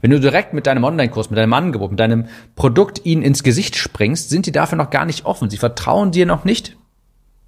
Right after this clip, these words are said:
und sie wissen noch gar nicht, ob du ihnen überhaupt helfen kannst, weil du ihnen nicht Empathie entgegengebracht hast vorher.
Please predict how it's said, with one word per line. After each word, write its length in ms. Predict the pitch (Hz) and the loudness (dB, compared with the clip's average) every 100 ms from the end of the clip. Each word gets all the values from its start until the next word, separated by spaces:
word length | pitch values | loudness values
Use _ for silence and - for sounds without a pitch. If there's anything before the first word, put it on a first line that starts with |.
| _ - | _ 0
und 100 | 143 | 2
sie 120 | 139 | 4
wissen 200 | 208 185 | 2 0
noch 120 | 139 | 0
gar 140 | 131 | 0
nicht, 100 | 143 | -2
ob 100 | 147 | -4
du 60 | 160 | -6
ihnen 80 | 151 | -2
überhaupt 220 | 151 151 | -2 0
helfen 260 | 190 214 147 | -2 -2 -4
kannst, 300 | 78 82 - - - | -6 -8 -14 -20 -4
weil 160 | 139 131 | 0 2
du 100 | 127 | 4
ihnen 180 | 120 | 6
nicht 200 | 160 208 | 6 2
Empathie 440 | - 143 143 - 185 | 2 2 2 2 2
entgegengebracht 720 | 123 104 92 92 - - - | 2 -2 -2 0 -2 -4 -8
hast 200 | 87 - | -10 -8
vorher. 340 | - - - | -8 -8 -10